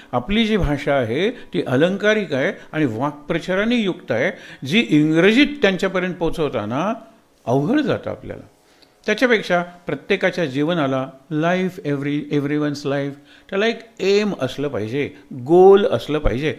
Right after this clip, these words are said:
हां, ध्येय त्यांना कळलं. आणि आपण माणसाच्या जन्माला आलो तर तो माणसासारखं वागलं पाहिजे. जी इतर प्राण्यांना काही नाही आहे, वाणी नाही आहे, आपल्याला आहे ना, वाणी नीट वापरूया. इतर प्राण्यांना लिव्हिंग आहे, लाईफ नाही आहे,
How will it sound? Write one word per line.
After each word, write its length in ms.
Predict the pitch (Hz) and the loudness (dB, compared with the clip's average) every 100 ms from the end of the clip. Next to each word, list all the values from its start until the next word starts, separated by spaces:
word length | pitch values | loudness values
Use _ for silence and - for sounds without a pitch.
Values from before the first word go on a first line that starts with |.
| - | -8
हां, 180 | - 131 | -6 -2
ध्येय 300 | 160 180 120 | 0 0 -2
त्यांना 280 | - 139 196 | -4 -6 -4
कळलं. 280 | 233 143 110 - _ _ _ _ _ _ _ _ | -6 -6 -10 -16 _ _ _ _ _ _ _ _
आणि 120 | 180 | 0
आपण 220 | 185 226 | 4 2
माणसाच्या 500 | 208 160 156 233 240 | 4 2 4 2 2
जन्माला 400 | 214 208 202 202 | 2 0 2 2
आलो 140 | 202 208 | 2 2
तर 140 | - - | 0 -2
तो 40 | |
माणसासारखं 600 | 208 208 196 208 214 214 | 0 0 0 2 2 4
वागलं 300 | 226 247 285 | 4 4 4
पाहिजे. 320 | 240 214 185 196 - _ _ _ _ _ _ _ _ _ _ - | 4 0 -2 -6 -14 _ _ _ _ _ _ _ _ _ _ -10
जी 100 | 151 | -4
इतर 260 | 208 180 233 | -2 6 6
प्राण्यांना 420 | 233 202 214 220 | 6 2 2 2
काही 260 | 220 220 226 | 4 4 4
नाही 200 | 208 180 | 2 0
आहे, 100 | 202 - | -2 -4
वाणी 420 | 160 175 190 233 | 0 2 2 2
नाही 220 | 196 131 | 2 0
आहे, 100 | 104 | 0
आपल्याला 360 | 117 - 180 180 | -4 -2 0 0
आहे 160 | 170 | 0
ना, 180 | 165 165 165 | -2 -2 -2
वाणी 320 | 127 135 160 | 0 2 2
नीट 220 | 165 160 | 0 0
वापरूया. 460 | 165 143 147 151 151 151 - _ - - - | -2 -2 -2 0 0 -4 -16 _ -20 -10 -2
इतर 300 | 180 220 220 | 2 4 4
प्राण्यांना 460 | 214 185 190 220 220 | 2 0 2 0 0
लिव्हिंग 560 | 165 165 165 190 240 202 | 2 6 6 6 4 4
आहे, 160 | 156 170 - | 0 -2 -4
लाईफ 480 | 160 170 226 254 | 0 4 4 4
नाही 340 | 262 226 202 175 | 2 2 2 2
आहे, 360 | 170 170 190 | 0 -2 -8